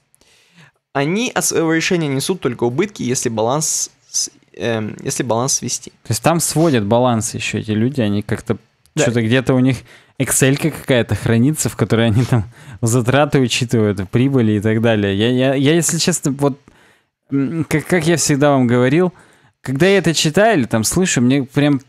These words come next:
Speaker 2: я понял, что пласт информации какой-то мимо меня пролетел, и я
Speaker 1: Мгм.
Speaker 2: его не заметил. Просто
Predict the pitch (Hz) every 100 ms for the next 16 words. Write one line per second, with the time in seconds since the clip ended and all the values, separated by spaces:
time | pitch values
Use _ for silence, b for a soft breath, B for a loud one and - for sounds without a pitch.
0 | - 143 123 170 190 143 - 131 113 113
1 | 143 156 - 139 120 139 143 120 - 101
2 | 98 107 113 117 113 113 117 104 110 113
3 | 110 160 202 - 123 127 147 143 135 127
4 | 143 139 - 98 135 -